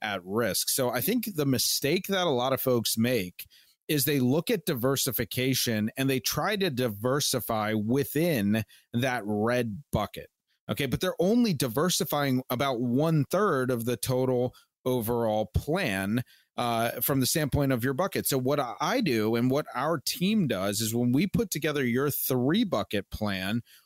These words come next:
we're gonna show you how much of your wealth is in each one of those buckets. And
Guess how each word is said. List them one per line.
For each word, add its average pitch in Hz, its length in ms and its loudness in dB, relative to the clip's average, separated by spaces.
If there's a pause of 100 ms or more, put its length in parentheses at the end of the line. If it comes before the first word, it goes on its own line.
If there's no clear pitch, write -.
(140)
we're 151 100 0
gonna 226 180 0
show 170 300 0
you 123 340 2
how 175 360 -2
much 170 280 0
of 131 140 -2
your 123 180 2
wealth 113 460 0
is 117 180 0
in 120 240 2
each 127 240 0
one 123 140 0
of 110 60 0
those 107 260 0
buckets. 117 580 -2
And 147 180 0